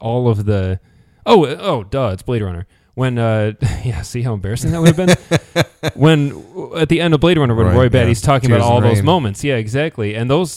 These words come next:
Speaker 1: there are so many infinite moments that only you know, and both the good and the bad. And Ford knows those about everybody in the park.
Speaker 2: Yeah.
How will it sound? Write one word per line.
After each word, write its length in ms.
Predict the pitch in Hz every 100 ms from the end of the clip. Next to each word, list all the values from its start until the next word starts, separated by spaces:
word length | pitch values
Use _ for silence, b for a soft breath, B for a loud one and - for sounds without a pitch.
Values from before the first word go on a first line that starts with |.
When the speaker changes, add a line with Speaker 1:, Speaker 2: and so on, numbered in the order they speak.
| 120
Speaker 1:
there 200 | 147 160
are 40 | 117
so 460 | - - 170 165
many 240 | 143 139 127
infinite 460 | 147 160 - 131
moments 320 | 123 120 110 -
that 140 | 110
only 320 | 107 160 143
you 260 | 107 127 113
know, 440 | 98 110 95 85
and 640 | - 113 107 104 104 107 -
both 240 | 117 107
the 80 | 107
good 160 | 117 107
and 160 | 104
the 60 | 95
bad. 340 | 101 98 90
And 340 | - 104 101 -
Ford 420 | - 143 196 107
knows 300 | 110 123 113
those 240 | 113 107
about 260 | 101 95 - _ _ -
everybody 680 | 180 220 160 117 98 95 95
in 80 | 92
the 60 |
park. 180 | - 92
Speaker 2:
Yeah. 240 | 87 87